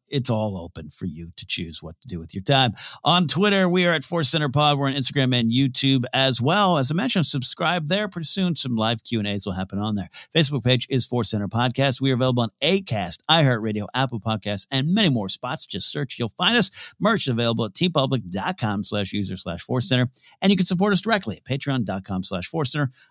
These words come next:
Always loving, uh, having new patrons join us, get into our Discord to discuss Star Wars in a fun way every day. You can follow me at Ken Napzok.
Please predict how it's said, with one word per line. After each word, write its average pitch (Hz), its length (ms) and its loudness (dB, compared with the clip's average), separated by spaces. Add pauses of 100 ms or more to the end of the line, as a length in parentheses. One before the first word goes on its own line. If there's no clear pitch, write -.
(100)
Always 214 280 4
loving, 151 320 4
uh, 127 360 2
having 127 220 2
new 190 140 2
patrons 139 400 2
join 135 240 4
us, 123 160 2
get 139 120 0
into 127 180 0
our 113 80 2
Discord 110 480 -2
to 113 40 -8
discuss 101 340 -2
Star 92 240 -4
Wars 87 360 -4 (340)
in 127 80 0
a 127 40 0
fun 185 280 4
way 185 400 4
every 131 400 2
day. 135 300 4
You 107 120 2
can 104 100 -6
follow 127 200 2
me 127 260 4
at 123 200 -6
Ken 123 180 -2
Napzok. 127 440 -2